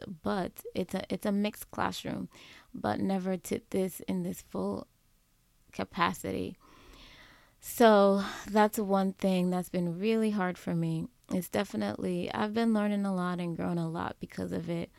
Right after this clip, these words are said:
It's been a lot, given that I'm the only teacher in the classroom.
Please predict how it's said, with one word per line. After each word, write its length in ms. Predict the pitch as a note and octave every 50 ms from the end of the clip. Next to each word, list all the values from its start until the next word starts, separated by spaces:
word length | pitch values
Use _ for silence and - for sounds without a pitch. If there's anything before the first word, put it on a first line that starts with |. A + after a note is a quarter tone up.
| - - - - -
It's 100 | - E3+
been 160 | F#3 F3+ E3+
a 100 | F3+ F#3+
lot, 340 | - F#3+ F#3+ G3+ - - - - -
given 380 | - F#3 F#3 E3 F3+ F3 F3 F3
that 300 | F#3 F#3 G3+ G3+ - - - - - - - - - _ _
I'm 380 | - - F#3+ G3 F#3+ F#3+ G3+ F#3+
the 160 | F3 E3+ - -
only 320 | - - G3+ G#3 A3 A3+ A3
teacher 280 | - A3 G#3 - G#3
in 80 | G3+ G3
the 80 | F#3+
classroom. 720 | F#3 - F3+ E3 E3 D#3 - - D#3 E3+ - - - -